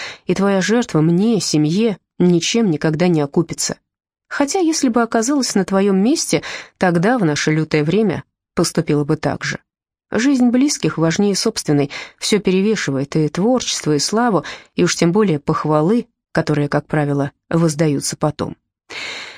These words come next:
Если пафосно, я не прощаю и не прощу советской власти убийство дара моего отца. Сам-то он уцелел, на посторонний взгляд даже преуспел. Но какой ценой, я-то знаю.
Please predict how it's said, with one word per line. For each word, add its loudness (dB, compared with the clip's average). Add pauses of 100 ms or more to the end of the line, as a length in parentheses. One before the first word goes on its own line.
Если 2
пафосно, 0
я 2
не 4
прощаю 2
и 0
не 2
прощу 0
советской 0
власти 0 (260)
убийство 0
дара 0
моего 2
отца. -4 (440)
Сам-то 0
он 4
уцелел, 0 (340)
на 2
посторонний 2
взгляд 2
даже 0
преуспел. 0 (340)
Но 2
какой 0
ценой, 0 (360)
я-то -2
знаю. -2